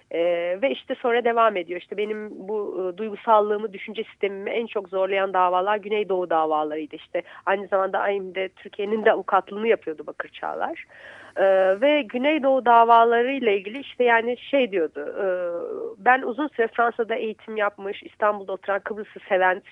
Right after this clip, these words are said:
Strasbourg'u yarı-, ya-, yadırgamayan biriyim. Hani bu kadar Türkiye'nin batılı yüzü diyelim. Ee, ve, e, Strasbourg'lu yargıçlarla Güneydoğu'ya gidiyor. Ankara'nın ötesine geçmemiş biri olarak büyük bir kültür şoku yaşadım."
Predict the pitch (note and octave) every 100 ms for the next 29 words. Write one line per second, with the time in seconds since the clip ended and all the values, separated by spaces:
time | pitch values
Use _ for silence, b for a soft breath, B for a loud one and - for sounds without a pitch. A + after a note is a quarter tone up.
0 | - - A3+ A3 F#3 F#3 A#3+ A3 G#3+ -
1 | G3 G3+ G#3 G#3 - G#3 G#3 A3+ C4 A3+
2 | G3+ D#3 D#3 D#3 C#3+ C#3+ F#3+ F#3+ F#3+ G#3
3 | G3 F3+ - B _ - G#3 G3 F3+ G#3
4 | - G#3 G3+ E3+ D#3+ D3 D#3 D3 A3 E4+
5 | B B B B G3+ G#3 G#3 C4+ D#4+ C#4+
6 | A3+ A#3 A3+ A3+ A3+ A3 - - - _
7 | _ _ - - D4+ A#3+ C4 A#3 B3 B3
8 | A#3+ A#3 - C4 C4 C#4 B3+ C4 C4 A#3
9 | A3 G#3 F3+ E3+ D#3 D#3+ C4 - B B
10 | - D4 - C4+ B3+ B3+ C4+ - C#4 B3+
11 | C#4+ C4+ A#3+ A3 - A#3+ B3+ G#3+ A#3+ C4
12 | C4 C#4 B3+ - A#3 - B3 - G3+ -
13 | D#3 - - -